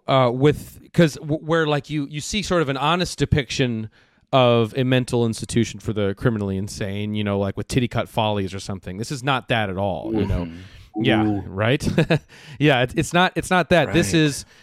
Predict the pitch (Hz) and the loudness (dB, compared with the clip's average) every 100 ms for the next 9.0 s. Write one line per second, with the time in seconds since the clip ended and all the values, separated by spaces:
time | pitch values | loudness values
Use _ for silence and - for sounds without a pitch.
0 | _ 127 113 165 147 185 233 120 113 180 | _ -16 -8 -6 2 4 4 -2 -2 0
1 | 185 185 180 170 - 151 143 143 135 131 | 2 4 4 2 4 4 4 2 2 2
2 | 123 165 226 139 123 127 107 98 - 110 | 2 2 4 2 2 2 2 -2 -10 -4
3 | 107 92 87 107 - - - - 127 123 | 0 0 0 -2 -6 -14 -20 -4 2 4
4 | 117 - 165 185 147 - 147 131 - 131 | 4 4 4 4 2 0 0 2 2 4
5 | 120 110 151 110 - - 120 127 127 - | 4 4 2 2 -8 -8 -2 2 2 0
6 | 127 110 113 107 113 110 113 107 - 110 | -2 2 2 2 2 0 -2 -4 0 0
7 | 104 - 127 117 113 113 123 113 - 113 | 0 2 4 4 2 0 0 0 2 2
8 | 107 - - 117 123 110 104 107 107 101 | 2 -2 -4 -2 2 2 2 0 -2 -4